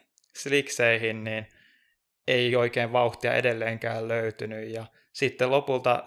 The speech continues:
kulminoitu siihen, että Russellille tuli mahdollisuus D R S:n kanssa ohitukseen, mutta ehkä pikkasen tota, oli liian yritteliäs siinä, että ei ollut ihan vielä, haki sitä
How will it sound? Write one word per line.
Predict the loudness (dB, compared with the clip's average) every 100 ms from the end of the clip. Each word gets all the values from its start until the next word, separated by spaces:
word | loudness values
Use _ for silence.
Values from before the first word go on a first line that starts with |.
| -12 -4
kulminoitu | -2 -2 -2 -4 -4
siihen, | -6 -6 -6 -10
että | -6 -2
Russellille | 0 -2 -2 0 0 -2
tuli | -2 -2 -2 -4 -18 -10
mahdollisuus | 0 0 2 0 0 -4 -6 -2
D | 0 0 -2
R | -6
S:n | -6 -6 -8 -8
kanssa | -8 -6 -8 -8 -8 _ _ _ -2
ohitukseen, | 0 2 0 -2 -6 -4 -2 -4 -6 -10
mutta | -10 -2 0
ehkä | 2 2 -2
pikkasen | 0 -4 -2 -2 -2 -4
tota, | -6 -6 -4 -6 -8 _ _ _ _ _ _ _ -4
oli | 2 4 2 0 -4 -12 _ _ _ _ _ _ _ _ _
liian | -8 -4 0 2 0 -2 -10 -20 _ _ _ -4
yritteliäs | 2 4 2 0 -2 0 0 -2
siinä, | -2 0 0 -4
että | -2 0
ei | 2 2
ollut | 2 2
ihan | 0 0 -2
vielä, | 0 0 0
haki | 2 0 0 -6
sitä | -4 -2